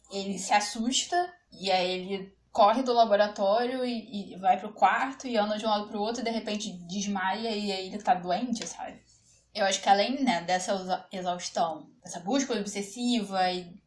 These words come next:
né, de todo esse tempo que ele passou completamente absorvido nesse trabalho que ele tava fazendo, tem a própria frustração dele da coisa não ter dado certo, sabe, de primeira. <laughs> Porque, é...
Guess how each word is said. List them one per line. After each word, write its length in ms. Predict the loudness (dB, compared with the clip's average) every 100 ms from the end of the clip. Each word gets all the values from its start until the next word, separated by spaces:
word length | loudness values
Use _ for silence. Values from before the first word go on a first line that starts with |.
| -4
né, 300 | 2 2 2
de 180 | -8
todo 220 | -6 -4 -4
esse 160 | -6
tempo 280 | -2 -2 -2
que 100 | -6
ele 80 | -10
passou 640 | -2 -2 -2 -4 -6 -8 _ _ _
completamente 880 | 0 2 4 2 2 -2 -4 -6 -8 2
absorvido 880 | 2 2 -2 -2 -2 -2 -2 -2
nesse 240 | -2 -4 -2
trabalho 420 | 0 2 2 0
que 60 | -6
ele 120 | -4
tava 200 | -2 -2
fazendo, 640 | -4 -6 -6 -4 -6 -6 -14 _ _ _ _ _ _
tem 200 | 2 4
a 120 | 4 4
própria 400 | 2 4 2 2
frustração 800 | 0 -4 0 0 0 0 0 2
dele 640 | 2 2 -2 -4 -8 -12 _
da 160 | 4 6
coisa 200 | 6 6
não 140 | 4
ter 140 | 6
dado 200 | 6 4
certo, 520 | 2 4 4 4 -8 -4
sabe, 300 | -2 -2 -4
de 120 | -8
primeira. 500 | -6 -4 0 2 4 2 0 -2 -2 -2
<laughs> 560 | -10 -12 -12 -16 -20 _
Porque, 320 | -10 -10 -4
é... 920 | 0 4 2 2 -2 -2 2 2 2